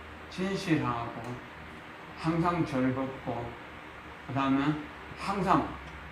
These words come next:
온 중생 모두를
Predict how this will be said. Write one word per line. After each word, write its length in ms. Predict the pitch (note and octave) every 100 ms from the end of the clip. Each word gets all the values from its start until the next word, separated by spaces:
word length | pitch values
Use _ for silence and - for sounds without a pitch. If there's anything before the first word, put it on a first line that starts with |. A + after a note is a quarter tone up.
| - -
온 800 | B2+ C3+ C#3 C#3+ D3 E3 F3 - - - - - - - - - - -
중생 480 | C#3 C3 C3 C3 B2+
모두를 400 | B2 B2+ B2